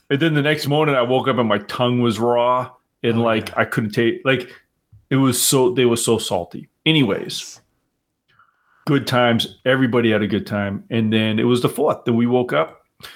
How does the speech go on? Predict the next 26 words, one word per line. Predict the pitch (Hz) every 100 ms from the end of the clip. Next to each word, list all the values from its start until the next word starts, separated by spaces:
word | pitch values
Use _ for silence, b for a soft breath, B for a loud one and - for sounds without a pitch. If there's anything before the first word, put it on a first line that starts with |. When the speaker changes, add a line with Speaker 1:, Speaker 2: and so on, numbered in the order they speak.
| B B B _ -
Speaker 1:
and | 123 120
we | 117 135
had | 127
to |
leave | 127 127 147 139
by | 123
nine | 117 113 120 123
A | 117 120
M. |
My | 101
wife, | 101 107 107 - _ B B B -
<laughs> | - _ _ _
as | 151 143
I'm | 156 143
crawling | - 147 139
Speaker 2:
Okay, | 131 139
Speaker 1:
in | 131
bed | 117
Speaker 2:
wait, | 143
Speaker 1:
at, | 127
Speaker 2:
what? | 113 127
Speaker 1:
like, | 127 123 117
one | 123 131
A | 127 123 127
M. | 123 104
Speaker 2:
Yeah. | 143 151